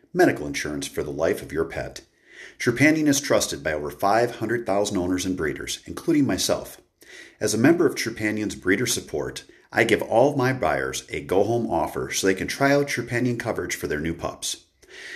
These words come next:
I also love that they are the only pet insurance provider that can pay your vet directly, which means you don't have to wait for reimbursements when you take your dog to a participating veterinarian.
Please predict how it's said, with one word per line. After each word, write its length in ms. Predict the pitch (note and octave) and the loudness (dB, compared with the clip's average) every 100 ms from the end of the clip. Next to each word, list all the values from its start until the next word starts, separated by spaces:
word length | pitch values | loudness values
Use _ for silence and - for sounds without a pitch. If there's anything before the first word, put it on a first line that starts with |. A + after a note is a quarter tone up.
| - - | -12 4
I 100 | C3 | 6
also 300 | F#3 - A#2+ | 6 6 2
love 340 | D#2+ C2 C2 | 2 -2 -2
that 160 | D#2+ - | -6 0
they 80 | G#2+ | 2
are 60 | |
the 180 | F#2+ F2+ | 2 0
only 300 | A2 C3+ C#3 | 2 6 6
pet 220 | C#3 D3 | 6 -2
insurance 360 | B2 - A#2+ A#2+ | -2 -2 -2 -4
provider 640 | - G2+ E2+ D2+ C#2+ C#2+ - | -6 -2 0 2 -2 -6 -6
that 160 | F2+ F2 | -4 -4
can 120 | E2+ | -4
pay 180 | - A2 | 0 2
your 100 | A2 | 4
vet 220 | A2+ C#2+ | 2 2
directly, 480 | E2 C#2+ C#2+ C#2+ C#2+ | -2 -2 -4 -10 -6
which 280 | F2 F2+ A2+ | -2 0 0
means 220 | G#2 F2+ | -2 -2
you 60 | |
don't 260 | F2+ C#3 D#3 | 2 4 4
have 140 | A#2+ | 2
to 80 | - | 0
wait 200 | E2+ D#2+ | -2 -2
for 140 | - D2 | -4 -4
reimbursements 720 | D2+ C#2 C2 C2+ - C#2+ - | -4 -6 -6 -6 -6 -6 -6
when 100 | D#2 | -8
you 80 | D2+ | -8
take 300 | - A#2+ C3 | 0 0 0
your 100 | F#2+ | 0
dog 340 | F2+ E2 D#2+ | 2 2 0
to 100 | E2 | -6
a 60 | D#2 | -8
participating 680 | - G2+ - G2 F#2 F2 | -4 -4 -2 0 2 2
veterinarian. 640 | D2 - D2+ C#2 A#1+ A#1 | -2 -4 -6 -6 -8 -14